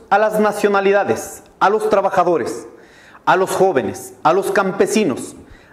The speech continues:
a todos quienes en el día a día trabajamos por nuestro querido Ecuador. Un saludo especial a las compañeras mujeres que desde diversos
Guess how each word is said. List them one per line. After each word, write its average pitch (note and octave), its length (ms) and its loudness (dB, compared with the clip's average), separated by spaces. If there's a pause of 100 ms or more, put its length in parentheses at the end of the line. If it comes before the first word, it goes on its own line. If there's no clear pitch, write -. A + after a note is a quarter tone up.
(160)
a F#3+ 220 -2
todos B3+ 340 0
quienes A#3 560 -2
en F#3 140 2
el F3 180 0
día A#3 200 2
a - 20 -4
día A3 240 2
trabajamos G3+ 640 0 (320)
por F#3 180 2
nuestro F3+ 440 0
querido D#3 340 2
Ecuador. A#2 500 -2 (760)
Un C4+ 240 4
saludo E3 400 2
especial G#3 720 0 (380)
a E3 100 2
las F#3+ 180 0
compañeras G3+ 640 0
mujeres G3+ 600 -2 (560)
que G#3 120 2
desde G#3+ 280 2
diversos A#3+ 600 0